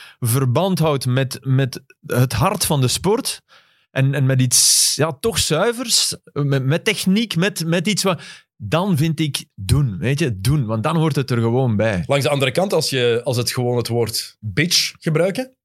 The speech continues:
Speaker 1: Ja.
Speaker 2: Joakim Noah heeft dat tegen LeBron ook een paar keer gedaan. Als dat ook al genoeg is om iemand uit zijn lood te
Speaker 1: Nee,
Speaker 2: slaan,
Speaker 1: maar dat is
Speaker 2: zeker
Speaker 1: iets
Speaker 2: als iemand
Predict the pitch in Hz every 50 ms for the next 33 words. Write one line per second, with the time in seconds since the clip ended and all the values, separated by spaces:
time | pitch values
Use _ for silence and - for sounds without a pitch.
0 | _ _ _ - - - 98 117 147 143 131 131 131 131 147 160 156 135 139 123
1 | 139 113 135 120 127 123 123 120 135 123 127 143 156 185 - - 160 170 170 180
2 | 185 165 175 165 175 208 208 214 - - - - - 147 135 113 - 202 220 -
3 | - 208 233 226 262 226 196 185 208 226 247 269 - 226 202 202 190 185 180 170
4 | - - 175 165 - - 156 143 165 220 160 - - - 226 151 147 131 127 175
5 | 220 - 233 254 240 202 226 190